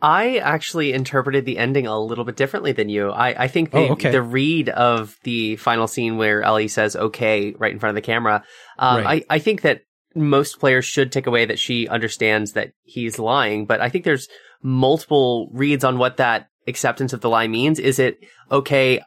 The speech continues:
Speaker 1: I know you're lying and I'm just going to have to grit my teeth and bear it,"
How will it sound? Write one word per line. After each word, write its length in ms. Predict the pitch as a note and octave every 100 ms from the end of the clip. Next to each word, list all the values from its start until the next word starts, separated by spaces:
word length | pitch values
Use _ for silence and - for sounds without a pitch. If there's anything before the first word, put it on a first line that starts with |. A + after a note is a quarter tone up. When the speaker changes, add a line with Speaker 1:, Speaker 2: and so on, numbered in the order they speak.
| -
Speaker 1:
I 140 | B2
know 140 | A#2+
you're 200 | B2 B2
lying 400 | A#2 A2+ A#2 A#2+
and 100 | -
I'm 100 | A#2
just 140 | A2 A2
going 180 | B2+ A2+
to 40 |
have 180 | A2 A2
to 100 | A#2
grit 240 | - B2+
my 100 | A#2
teeth 240 | A2 A#2+ A2
and 160 | G#2
bear 200 | G2+ G#2+
it," 140 | F3